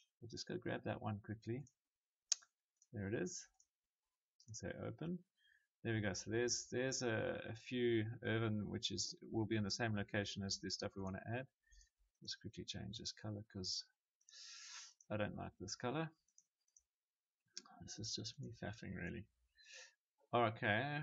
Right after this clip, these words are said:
so let's open, let's add that C S V which we downloaded. So we just need to browse for it. And it's in, it's on our desktop. Projects, Spatial, G I S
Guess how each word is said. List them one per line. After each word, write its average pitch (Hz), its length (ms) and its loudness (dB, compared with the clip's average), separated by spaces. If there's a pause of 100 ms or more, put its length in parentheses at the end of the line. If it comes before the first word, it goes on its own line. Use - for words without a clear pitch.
so 123 260 4
let's 131 240 2
open, 143 560 0
let's 139 260 -2
add 135 180 6
that 127 180 4
C 131 120 2
S 120 140 2
V 113 180 2
which 107 180 0
we 117 80 2
downloaded. 101 580 2
So - 160 -4
we 107 80 0
just 117 160 0
need 110 100 -4
to 104 60 -8
browse 113 320 6
for 160 180 2
it. 165 120 -2 (1080)
And 95 460 -2
it's - 380 -8
in, 98 580 0 (1200)
it's - 120 -14
on 90 80 -8
our 85 120 -6
desktop. 101 480 -4 (2750)
Projects, - 720 -6 (1300)
Spatial, 107 680 -2 (140)
G 95 140 -8
I 90 40 -6
S - 120 -8